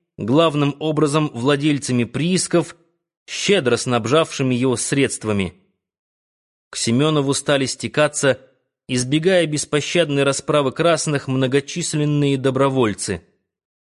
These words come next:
В конце семнадцатого года стали прибывать в Забайкалье отправленные туда после неудачного наступления частей генерала Краснова на Петроград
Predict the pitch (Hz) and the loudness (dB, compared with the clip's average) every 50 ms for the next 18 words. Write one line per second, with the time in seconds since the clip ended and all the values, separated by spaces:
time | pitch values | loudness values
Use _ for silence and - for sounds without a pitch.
0 | _ _ _ _ _ _ _ - - - 147 143 143 - 151 139 - - 135 135 | _ _ _ _ _ _ _ -14 -6 -2 -2 0 0 0 0 0 0 0 2 2
1 | 143 139 131 - - - - 117 110 113 107 139 160 160 147 139 123 - - _ | 2 0 0 -2 -6 -6 -4 -2 -2 0 2 2 2 4 4 2 0 -2 -8 _
2 | _ _ _ _ _ _ _ _ _ - - - - 202 202 196 180 165 - 170 | _ _ _ _ _ _ _ _ _ -14 -8 -2 0 2 2 2 2 0 0 0
3 | 170 160 165 160 175 175 135 127 113 123 139 139 147 147 147 143 - 175 170 170 | 2 2 4 4 4 2 0 -2 -2 -2 0 2 2 0 0 2 0 0 2 4
4 | 160 151 143 - - - 160 170 165 151 160 156 151 151 151 147 143 127 143 139 | 2 2 2 0 -2 0 2 2 2 2 0 0 0 0 0 0 0 0 -2 2
5 | 143 156 156 147 - - 151 143 - 139 135 135 139 143 147 139 156 143 131 - | 2 2 2 2 0 -2 -2 -2 -2 -2 -2 0 0 0 2 2 2 0 0 -2
6 | - 131 120 113 113 110 - - - 117 - 151 147 147 135 127 123 113 - - | -4 -4 -2 -2 -2 -2 -4 -6 -8 -6 -2 0 0 0 2 0 0 -2 -4 -6
7 | 117 110 - - - 151 143 127 117 113 120 123 127 127 123 113 110 - 123 123 | -6 -6 -6 -2 0 0 0 0 0 0 0 2 2 2 2 0 0 -2 -2 -4
8 | 120 - - 151 151 143 123 113 117 117 117 - - 117 - 113 117 107 113 143 | -2 -2 0 0 2 2 2 0 0 0 -2 -2 -4 -4 -2 -2 -2 0 0 0
9 | 180 185 - - | 0 0 -2 -6